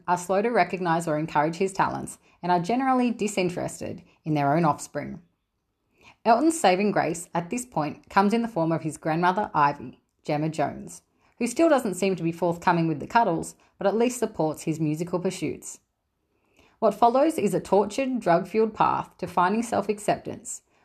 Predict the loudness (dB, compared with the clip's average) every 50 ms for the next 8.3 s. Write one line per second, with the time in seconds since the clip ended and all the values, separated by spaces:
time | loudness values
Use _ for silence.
0 | _ 2 4 4 4 6 4 2 2 2 2 2 2 2 2 2 2 2 2 0
1 | 2 4 4 4 4 2 -2 -6 -6 -10 -8 -4 -2 -2 0 -2 -4 -6 -6 -6
2 | -4 -2 -2 -2 -2 -2 -4 -6 -6 -6 -6 -6 -2 0 2 4 4 2 2 0
3 | -2 -6 -8 -6 -2 0 0 2 2 0 -2 -6 _ _ _ _ _ 0 2 2
4 | 4 4 4 2 4 2 0 0 0 2 2 4 4 2 0 -2 -6 -4 -4 -4
5 | -4 -4 -2 -2 0 -2 -2 -4 -8 -12 -12 -12 -14 -18 _ _ _ _ _ _
6 | _ _ _ _ _ _ _ _ _ _ _ _ _ _ _ _ _ -2 -2 2
7 | 4 2 2 4 4 4 4 4 4 0 -2 -2 -2 -2 -2 0 2 0 0 2
8 | 0 0 0 0 -2